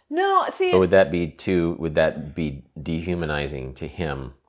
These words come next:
Speaker 1: It would be dehumanizing to every-, I mean, I had, okay, well, what, I'm not gonna use names, but I had the opportunity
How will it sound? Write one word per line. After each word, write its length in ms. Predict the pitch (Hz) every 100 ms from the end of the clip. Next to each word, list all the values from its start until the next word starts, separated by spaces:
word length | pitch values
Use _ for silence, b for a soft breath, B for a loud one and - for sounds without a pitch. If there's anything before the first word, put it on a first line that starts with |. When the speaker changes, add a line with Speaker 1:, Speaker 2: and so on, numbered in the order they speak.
| _ -
Speaker 1:
It 40 |
would 100 | 311
be 140 | 330
dehumanizing 760 | 269 302 277 269 262 233 214 214
to 120 | 202
every-, 320 | 220 277 220 -
I 100 | 233
mean, 180 | 262 247
I 140 | 269
had, 260 | 302 330 -
okay, 280 | 233 175 180
well, 280 | 220 220
what, 260 | - 220 -
I'm 80 | 226
not 140 | 240
gonna 120 | 226
use 180 | 202 175
names, 260 | 139 92 -
but 200 | 247 202
I 100 | 285
had 400 | 285 320 302 240
the 160 | 233
opportunity 1120 | - 202 202 - 196 180 170 143 107 190 240